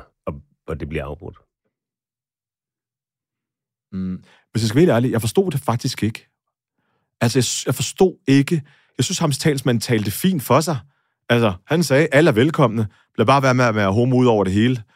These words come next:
Speaker 2: Øh, fordi det skal man he-, det skal heteroer heller ikke gøre. Gå og kysse og sådan noget." Du ved, <laughs> det er fint. Godt, det kan man godt købe, det argument. Altså sådan, "Hey, hvis alle opfører sig på samme måde." Det kan godt være, det ikke er rigtigt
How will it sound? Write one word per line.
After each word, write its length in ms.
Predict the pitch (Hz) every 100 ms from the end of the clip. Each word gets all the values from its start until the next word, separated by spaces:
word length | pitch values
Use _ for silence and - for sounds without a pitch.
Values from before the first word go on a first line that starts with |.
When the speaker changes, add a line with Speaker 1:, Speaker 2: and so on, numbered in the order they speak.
| _ _ 113
Speaker 2:
Øh, 200 | 107 101
fordi 180 | 110
det 120 | 104 117
skal 120 | 117
man 100 | 110
he-, 40 |
det 100 | 117
skal 140 | 113 117
heteroer 240 | 147 117
heller 120 | 95
ikke 80 | 87
gøre. 260 | - 82 90
Gå 100 | -
og 100 | 104
kysse 300 | 92 104 98
og 80 | 71
sådan 100 | -
noget." 160 | 67 - _ _ _ _ _ -
Du 40 |
ved, 80 | 110 104 90 _
<laughs> 220 | - -
det 60 | 147
er 80 |
fint. 320 | - 170 143 _
Godt, 220 | 139 156
det 80 | 180
kan 80 | 165
man 100 | 120
godt 160 | 139 -
købe, 300 | - 175 175
det 100 | 113
argument. 420 | 90 90 87 -
Altså 180 | 95 101
sådan, 220 | - 101
"Hey, 140 | 123
hvis 160 | 123 101
alle 160 | 110 117
opfører 200 | - 104
sig 100 | 95
på 60 |
samme 200 | 101 95
måde." 200 | 85 87
Det 480 | - _ _ _ _
kan 60 | 95
godt 100 | 135
være, 60 |
det 60 | 113
ikke 80 | 98
er 60 |
rigtigt 380 | 101 117 113 -